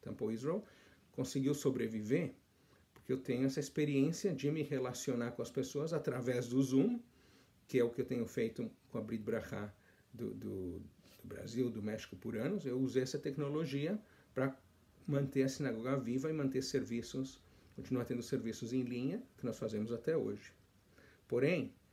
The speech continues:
não resta dúvida que algo muito precioso se perdeu, contato entre as pessoas, né? As pessoas precisam estar na presença de outras pessoas. Ah,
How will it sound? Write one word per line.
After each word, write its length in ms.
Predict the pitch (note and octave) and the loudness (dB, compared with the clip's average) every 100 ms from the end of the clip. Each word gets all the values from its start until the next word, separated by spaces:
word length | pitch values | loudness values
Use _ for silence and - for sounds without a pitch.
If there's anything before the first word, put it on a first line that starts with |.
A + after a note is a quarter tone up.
| - | -8
não 80 | A2 | -2
resta 320 | C3+ C3 - | 0 0 -2
dúvida 380 | B2 D#3+ D3+ A#2 | 2 2 2 -2
que 160 | - | 0
algo 340 | A2+ A#2+ C3 A#2+ | -2 0 -2 -2
muito 460 | B2 B2+ G3 G#3 | -4 4 4 4
precioso 680 | G3+ B2 - - A2+ G#2+ G#2 - _ - - | 2 -4 -6 -4 -4 -4 -8 -12 _ -20 -16
se 160 | - C3 | -8 -2
perdeu, 600 | - A2+ G#2+ C3 F#3+ - _ _ _ _ _ _ _ _ _ _ - | 0 0 0 0 0 -2 _ _ _ _ _ _ _ _ _ _ -4
contato 460 | E3 E3 C3+ C3+ | -2 2 0 0
entre 140 | C3+ C3+ | -2 -4
as 100 | - | -4
pessoas, 480 | C#3+ - B2+ G2 | -4 0 0 0
né? 200 | G#2 A#2 C3+ - _ _ - - | -2 -4 -6 -12 _ _ -20 -12
As 80 | |
pessoas 360 | - C3+ D#3+ D#3+ | -6 -2 0 -2
precisam 480 | - C3+ - F3 F3+ | -2 -6 -2 0 0
estar 300 | C3+ - B2 | 0 0 0
na 100 | A#2+ | 0
presença 560 | - B2 A2+ A2+ - | -2 0 0 -2 -2
de 140 | C3 B2 | -4 -4
outras 240 | G2 - | -6 -8
pessoas. 600 | - - - G#2+ G#2 - _ - - - _ _ | -6 -6 -6 -10 -10 -20 _ -20 -20 -20 _ _
Ah, 300 | - A2 A2 | -10 -8 -8